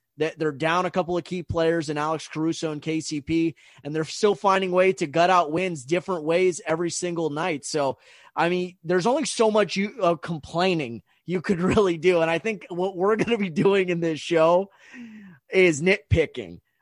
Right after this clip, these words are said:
what they could be doing better, what we want to see do better. But at the end of the day,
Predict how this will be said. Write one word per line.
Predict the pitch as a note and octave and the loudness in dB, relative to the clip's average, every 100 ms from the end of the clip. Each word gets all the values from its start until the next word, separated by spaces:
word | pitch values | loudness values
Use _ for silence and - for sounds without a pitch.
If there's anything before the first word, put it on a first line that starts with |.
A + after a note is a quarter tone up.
| _ | _
what | D3 G#3+ F#3 | 2 4 4
they | G#3 G3 | 4 2
could | - - G#3+ G#3+ G#3+ D#3+ | 0 4 8 8 8 4
be | E3+ | -4
doing | D#3 E3+ D3 C#3 | 0 0 0 -4
better, | B2+ G#2 F#2+ - | -6 -6 -12 -4
what | F3+ A#3+ B3+ | 6 6 6
we | B3 | 4
want | A3 F#3 G3 G#3 G#3+ A3 - | 4 4 6 8 6 2 -2
to | F3+ | -2
see | - E3 D3 | -2 -6 -4
do | D3 | -4
better. | C#3 C#3 B2 B2+ | -2 -2 -2 0
But | F3+ | 0
at | F3+ | 0
the | G#3 G3+ | 0 0
end | G3+ | 0
of | |
the | F3 | 0
day, | E3 F#3 E3+ D#3+ | 4 6 4 2